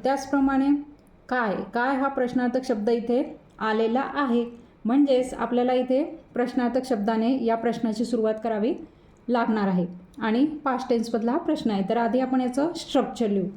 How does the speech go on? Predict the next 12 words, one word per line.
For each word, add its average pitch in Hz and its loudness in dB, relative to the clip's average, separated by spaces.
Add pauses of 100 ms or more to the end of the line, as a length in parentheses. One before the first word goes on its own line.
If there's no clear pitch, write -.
(360)
सर्वात 254 0
आधी 240 0
तर 254 0
काय 254 0
येणार 247 2
आहे? 247 0 (280)
डब्ल्यूएच 220 0 (240)
वर्ड, 190 0 (1300)
म्हणजेच 220 0
प्रश्नार्थक 233 0
शब्द 202 -2
आपण 226 0